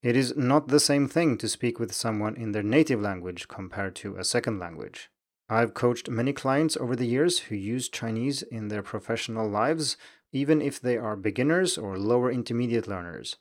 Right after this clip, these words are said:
And of course, there are those who go all the way and become very proficient at Chinese and can conduct most of a professional life in Chinese, but you don't have to get there for it to be useful.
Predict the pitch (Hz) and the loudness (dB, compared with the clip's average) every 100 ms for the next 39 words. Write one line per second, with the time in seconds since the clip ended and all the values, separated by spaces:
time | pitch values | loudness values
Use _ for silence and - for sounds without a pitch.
0 | _ 147 185 180 - 170 170 - - 127 | _ -2 0 2 6 6 6 2 4 4
1 | 120 127 160 - 123 113 117 117 117 113 | 6 6 4 2 -4 2 4 6 4 4
2 | 117 131 143 107 107 113 110 92 135 180 | 4 4 2 2 -2 -2 -6 4 4 6
3 | 170 135 131 120 123 117 - 120 107 107 | 2 -2 -2 -2 -4 -4 -4 -6 -4 -6
4 | 98 - - 139 151 143 131 120 117 107 | -8 -16 -4 2 2 2 -2 -2 0 0
5 | - 113 139 175 - 113 107 107 107 104 | -2 0 2 2 2 -4 -2 -4 -4 -6
6 | - 98 98 98 98 - 165 - 113 92 | -4 -6 -4 -4 -4 -2 0 2 0 -2
7 | 90 - - - - 147 175 175 190 - | -8 -10 -14 -20 0 2 6 4 4 0
8 | - 165 - 135 117 113 104 107 101 95 | 0 0 0 -4 2 2 2 -2 -2 -4
9 | - 101 92 - - 92 87 101 120 - | -6 -6 -8 -14 -14 -14 -6 -4 -2 -2
10 | 90 - | -6 -6